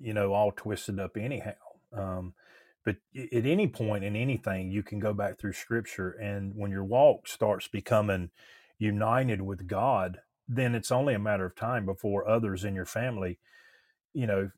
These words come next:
fall under the same convictions or different convictions, and, and everything starts to be coming together as the house that God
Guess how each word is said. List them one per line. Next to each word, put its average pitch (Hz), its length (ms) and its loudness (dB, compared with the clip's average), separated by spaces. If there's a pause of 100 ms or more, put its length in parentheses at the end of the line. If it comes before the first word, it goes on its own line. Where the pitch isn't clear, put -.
(140)
fall 127 320 6
under 113 180 4
the 101 120 0
same 113 280 0
convictions 110 760 0
or 98 80 0
different 110 340 -2
convictions, 110 640 -2
and, 104 160 -2
and 101 160 -6
everything 107 480 0
starts - 360 -4
to - 40 -4
be 101 100 -2
coming 107 280 -2
together 104 320 -2
as 92 100 -8
the 98 80 -4
house 107 360 -2
that 107 180 -6
God 101 420 0